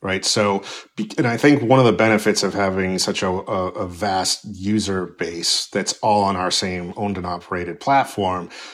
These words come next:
is we're already reaching one out of every three U S online adults, right? So because we have that level of scale, as we're looking at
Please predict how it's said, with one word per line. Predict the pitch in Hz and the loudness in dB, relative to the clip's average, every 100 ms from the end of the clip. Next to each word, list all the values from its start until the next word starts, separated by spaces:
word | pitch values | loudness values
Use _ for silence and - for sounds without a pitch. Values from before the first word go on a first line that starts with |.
| - | -4
is | 107 | 0
we're | 113 120 127 | 4 6 6
already | 123 110 | 6 6
reaching | 104 110 107 95 | 6 6 4 2
one | 92 95 | 2 2
out | 95 | 2
of | 90 | 0
every | 95 90 | -2 -4
three | - 107 101 | -4 -2 -2
U | 90 92 92 | -2 -2 0
S | 90 - - | 0 0 0
online | 107 95 87 175 165 | 0 0 -2 -4 -6
adults, | - 71 69 - - - _ | -8 -10 -8 -6 -6 -6 _
right? | 92 90 - | -2 0 0
So | - 107 98 - - | 2 2 2 -4 -10
because | 107 - 143 143 | -8 -2 2 4
we | 139 | 4
have | 110 110 87 | 4 2 0
that | 101 98 107 | 0 0 0
level | 107 98 90 | -2 -2 -4
of | 85 | -2
scale, | - 123 107 85 82 82 - | -2 0 0 0 -4 -6 -2
as | 107 104 | 0 2
we're | 104 | 2
looking | 101 117 117 113 107 | 2 2 2 4 4
at | 98 92 | 2 -2